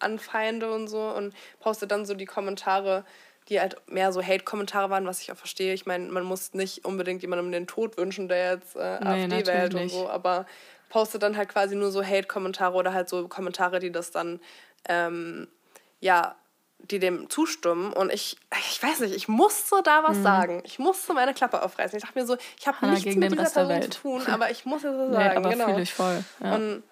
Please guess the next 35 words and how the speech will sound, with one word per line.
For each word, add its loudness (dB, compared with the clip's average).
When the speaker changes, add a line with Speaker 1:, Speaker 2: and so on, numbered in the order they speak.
Speaker 1:
ja, 6
dann 2
hab 0
ich, -4
dann -2
hab -2
ich -6
so -6
eine 0
Konversation 0
angefangen, -2
weil 4
ich -12
meinte, 0
ey, 2
ich -8
find's -6
irgendwie -4
wichtig, -2
wenn 0
man 0
so -2
eine 0
Plattform -2
auch 2
Speaker 2:
Mhm. 0
Speaker 1:
hat, -4
weil 0
die 0
hat -6
nämlich -8
gut -12
viele -12
Follower 2
auch, 0